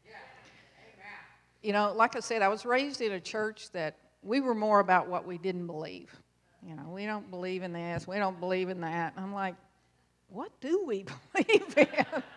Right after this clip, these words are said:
How can you walk victorious in this church? You can't." <laughs> Amen. But I'm so glad when I got to know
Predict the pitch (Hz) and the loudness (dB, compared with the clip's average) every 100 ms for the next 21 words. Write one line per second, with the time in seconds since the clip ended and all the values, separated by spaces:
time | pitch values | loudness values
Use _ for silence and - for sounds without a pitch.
0 | - - - _ _ _ - - _ - | -20 -20 -20 _ _ _ -20 -20 _ -2
1 | 330 - 415 311 226 294 - - 220 - | 0 4 4 6 12 12 12 6 0 4
2 | 262 339 - 262 170 - 240 - 233 208 | 8 10 10 6 0 0 -2 2 2 2
3 | - - 285 - 226 - - - - - | 0 2 2 2 0 -2 -10 -12 -12 -16
4 | - - 302 254 247 254 - 359 605 587 | -14 -12 -8 -2 -2 -2 -2 0 2 4
5 | 240 196 - - - - - 494 - - | 4 4 -2 -4 -6 -4 2 2 2 -18
6 | - _ _ - - - - - - 185 | -20 _ _ -20 -20 -18 -20 -20 -8 -4
7 | 185 196 196 190 165 165 190 202 220 208 | -2 -2 0 0 0 4 4 4 4 4
8 | 190 196 208 190 185 190 196 202 - 180 | 4 6 4 2 0 2 2 0 0 0
9 | 190 208 196 | 2 4 2